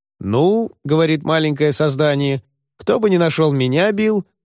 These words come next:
тот наверняка принесет меня домой, потому что моя карточка у меня в кармане.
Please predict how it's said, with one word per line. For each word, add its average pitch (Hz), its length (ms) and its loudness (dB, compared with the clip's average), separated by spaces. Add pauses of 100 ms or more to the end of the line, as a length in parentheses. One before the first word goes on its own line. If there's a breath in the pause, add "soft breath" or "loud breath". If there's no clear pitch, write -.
(160)
тот 175 220 0
наверняка 156 580 2
принесет 175 600 0
меня 147 280 0
домой, 135 580 -2 (140)
потому 127 320 0
что 117 160 -4
моя 110 240 0
карточка 208 540 -2
у 143 80 2
меня 139 300 0
в - 40 -10
кармане. 101 640 -4